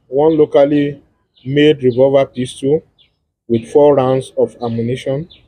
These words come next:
one Toyota Matrix car with registration number L N D one oh one E C,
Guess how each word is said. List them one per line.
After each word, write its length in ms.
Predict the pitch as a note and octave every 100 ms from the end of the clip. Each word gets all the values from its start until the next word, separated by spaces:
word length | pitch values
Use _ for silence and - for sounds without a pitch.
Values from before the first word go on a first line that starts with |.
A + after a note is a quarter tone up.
| _ _ _ _ _ _ _ _ _ _ _ _ _
one 220 | - D#3 F3+
Toyota 440 | C#3+ C#3+ - D3+
Matrix 420 | C#3+ C#3 - C#3+ -
car 320 | C#3 A2+ G2
with 220 | G#2+ -
registration 640 | B2 A#2 B2+ D3 C3+ C#3+
number 520 | C3 B2 A#2+ A#2 G#2+ - _ _ -
L 160 | C#3+
N 200 | C#3 C#3
D 160 | A#2+ B2+
one 280 | B2+ C3 B2+
oh 80 | B2
one 380 | A#2 A#2 A#2 C3+ _ _ _ _ _ _ _ -
E 180 | C#3+ C#3+
C, 560 | - - F#2 - -